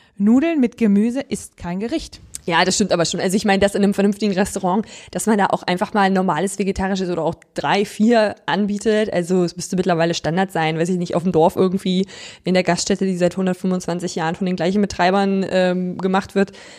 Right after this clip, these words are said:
Speaker 2: kann ich's immer noch so, ja, okay, gut, wenn's dann da halt irgendwie die Schweinehaxe mit, äh, Klößen und Rotkohl gibt, dann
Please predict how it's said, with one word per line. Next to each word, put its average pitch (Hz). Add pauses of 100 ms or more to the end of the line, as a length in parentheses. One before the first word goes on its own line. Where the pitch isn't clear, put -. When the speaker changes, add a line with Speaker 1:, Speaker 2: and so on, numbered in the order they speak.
(640)
Speaker 2:
kann 226
ich's 220
immer 233
noch 226
so, 233
ja, 202
okay, 196 (380)
gut, 214
wenn's 196
dann 208
da 196
halt 196
irgendwie 202 (560)
die 190
Schweinehaxe 208
mit, 202
äh, 196
Klößen 214
und 202
Rotkohl 208
gibt, 214
dann 190